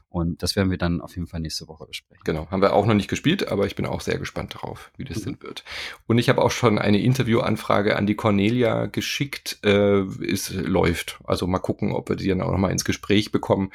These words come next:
Speaker 2: Würde mich dann nach dem Spielen eben auch interessieren. Vielleicht kann man das irgendwie verbinden mit so einem Art Nachschlag, dass man vielleicht mit ihr auch dann noch mal über ein paar Dinge spricht. Könnte ich mir ganz gut vorstellen, dass das vielleicht gut funktioniert. Also nicht so ein klassisches Interview, sondern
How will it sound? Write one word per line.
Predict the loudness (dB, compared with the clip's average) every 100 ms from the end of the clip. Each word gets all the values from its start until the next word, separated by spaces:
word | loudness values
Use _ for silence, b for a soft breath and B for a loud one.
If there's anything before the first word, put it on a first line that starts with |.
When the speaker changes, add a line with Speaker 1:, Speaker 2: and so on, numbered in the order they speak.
| B B B
Speaker 2:
Würde | 4 4
mich | 4
dann | 4 2
nach | 2 2
dem | 0
Spielen | 0 0 0
eben | 0 -2
auch | -2 -6
interessieren. | -8 -6 -2 2 2
Vielleicht | 4 2 4
kann | 2
man | 2
das | 0
irgendwie | -2 -2 -2
verbinden | 0 2 2 -2
mit | 0
so |
einem | 0 0
Art | -2 0
Nachschlag, | 0 2 4 4 4 -2 B B B B -2
dass | 0 2
man | 0
vielleicht | 2 0 2
mit | -4
ihr | 2 2
auch | 2 -2
dann | -2
noch | 0
mal | -2
über | -2
ein | -2
paar | -4
Dinge | 0 4 4 2 -2
spricht. | -6 -2 0 0 -2 -10 B B B _ _ _ -4
Könnte | -2 2
ich |
mir | 2
ganz | 2 2
gut | 0 2
vorstellen, | 2 2 0
dass | 0
das | -2 -2
vielleicht | 0 0
gut | -2 -4
funktioniert. | -6 -2 -2 -2
Also | 2 2
nicht | 2
so | 0
ein |
klassisches | -2 -2 0 0 0
Interview, | 2 2 4 4
sondern | 4 4 0